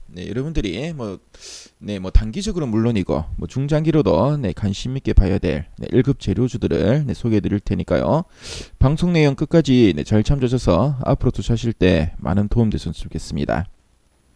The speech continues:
네, 뭐 첫 번째, 네, 관심 가져볼 종목은, 네, 하나솔루션입니다. 네, 하나솔루션의 차트를 보시면 지난, 네, 일월에, 네, 고점을 기록하고, 네, 조정을 계속 보였고요. 오늘 조정이 마무리되고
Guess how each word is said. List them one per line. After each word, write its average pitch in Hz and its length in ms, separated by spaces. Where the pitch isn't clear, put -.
네, 147 220
뭐 135 140
첫 - 180
번째, 165 560
네, 180 120
관심 135 340
가져볼 156 320
종목은, 113 680
네, 90 300
하나솔루션입니다. 104 1400
네, 95 120
하나솔루션의 156 640
차트를 - 280
보시면 110 560
지난, 151 520
네, 104 220
일월에, 165 840
네, 92 240
고점을 127 480
기록하고, 98 800
네, 76 200
조정을 135 320
계속 - 180
보였고요. 104 540
오늘 147 180
조정이 156 500
마무리되고 120 920